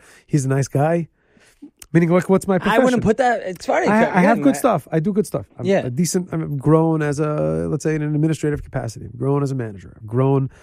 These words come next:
Speaker 1: um, in, as a teacher. I've grown, you know, I'm, I'm a, you know, aspiring to be a good partner, aspiring to be a responsible husband and a responsible father, I'm aspiring to be a decent community, eh, whatever. All those things are fine and good.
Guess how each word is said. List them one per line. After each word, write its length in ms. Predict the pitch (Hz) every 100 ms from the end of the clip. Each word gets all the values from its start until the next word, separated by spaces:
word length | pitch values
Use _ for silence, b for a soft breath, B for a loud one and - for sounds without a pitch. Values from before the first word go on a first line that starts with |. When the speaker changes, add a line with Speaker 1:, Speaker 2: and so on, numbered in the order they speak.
| b b b
Speaker 1:
um, 380 | 127 127 127 127
in, 320 | 135 147 135
as 160 | 135 131
a 60 |
teacher. 340 | - 139 101 104
I've 100 | 101
grown, 540 | 131 135 139 131 131 b b b
you 60 | 131
know, 80 | 123
I'm, 140 | 123 -
I'm 120 | 120
a, 200 | 120 117 _ _
you 60 | 131
know, 140 | 117 - -
aspiring 540 | - - 135 139 135
to 100 | -
be 320 | 139 139 143 139
a 140 | -
good 240 | 131 135 -
partner, 300 | 120 - 85
aspiring 340 | - 120 123
to 60 | 113
be 140 | 127
a 40 | 127
responsible 520 | 123 - 120 - 123
husband 280 | 113 113 -
and 60 |
a 20 | -
responsible 380 | - 117 117 117
father, 240 | 101 101
I'm 60 | 101
aspiring 460 | - - 135 135 131
to 60 |
be 180 | 123 139
a 40 | 127
decent 320 | 139 127 139
community, 320 | 127 117 135
eh, 40 | 330
whatever. 260 | 381 349
All 120 | 277
those 140 | 294 233
things 200 | 285 226
are 60 | 202
fine 300 | 220 233 208
and 120 | 170
good. 260 | 233 165